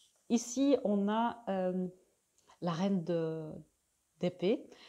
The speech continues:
et c'est vraiment la reine qui est justement très mesurée, qui fait les choses, qui trie, qui sait aussi faire le tri dans, dans des,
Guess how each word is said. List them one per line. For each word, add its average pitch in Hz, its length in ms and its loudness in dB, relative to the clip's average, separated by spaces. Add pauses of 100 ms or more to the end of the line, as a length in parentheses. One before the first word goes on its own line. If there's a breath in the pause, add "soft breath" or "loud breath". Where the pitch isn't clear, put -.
(460 loud breath)
et 240 260 6
c'est - 260 0
vraiment 208 260 4
la 214 120 6
reine 208 260 2
qui 190 280 0
est 202 120 4
justement 185 480 -2
très - 320 -2
mesurée, 175 640 0 (580 loud breath)
qui 196 100 -2
fait 208 200 0
les 170 100 0
choses, 196 240 -2
qui - 180 -2
trie, 233 400 2
qui 220 120 0
sait 214 160 2
aussi 208 240 -2
faire 202 200 0
le 175 120 0
tri - 260 -4
dans, 180 300 -2
dans 165 200 -6
des, 165 400 -6